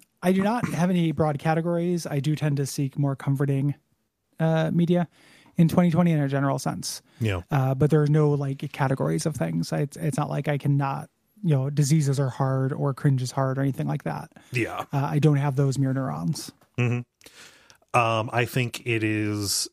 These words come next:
Speaker 2: v-, very badly timed and borderline in poor taste for them to put out a, uh, television miniseries version of The Stand this year, like they're
Speaker 1: Mm.
Speaker 2: doing. Uh, I understand,
Speaker 1: Mm-hmm.
Speaker 2: you know, only the, only the first third of that story is about the disease, but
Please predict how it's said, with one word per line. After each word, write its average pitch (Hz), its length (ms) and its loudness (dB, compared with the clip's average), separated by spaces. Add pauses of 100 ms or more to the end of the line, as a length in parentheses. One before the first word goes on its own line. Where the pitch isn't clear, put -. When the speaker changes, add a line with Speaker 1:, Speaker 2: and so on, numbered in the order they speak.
(120)
Speaker 2:
v-, 160 260 -4
very 123 440 0
badly 117 400 -2
timed 165 640 -2
and 101 380 -2
borderline 101 520 0
in 98 140 -4
poor 98 220 -2
taste 117 420 -4
for 123 160 0
them 110 220 -4
to 110 200 -2
put 107 200 -2
out 101 320 -2
a, 98 440 -2
uh, 95 360 -2
television 101 500 -2
miniseries 101 540 -4
version 104 320 -2
of 101 80 -6
The 98 100 -2
Stand 143 520 -2 (500)
this 175 240 0
year, 180 260 -2 (140)
like 170 100 0
they're 175 140 4
Speaker 1:
Mm. 139 40 2
Speaker 2:
doing. 180 340 -2 (960)
Uh, 98 300 0
I 113 160 0
understand, 98 440 -2
Speaker 1:
Mm-hmm. - 80 2
Speaker 2:
you 95 60 0
know, 101 100 -4
only 101 200 0
the, - 120 -8
only 104 200 0
the 92 120 -2
first 98 260 -2
third 98 160 0
of 90 60 -4
that 92 180 -2
story 104 360 0
is 95 100 -2
about 104 260 0
the - 80 -6
disease, 113 520 -2
but 98 280 -2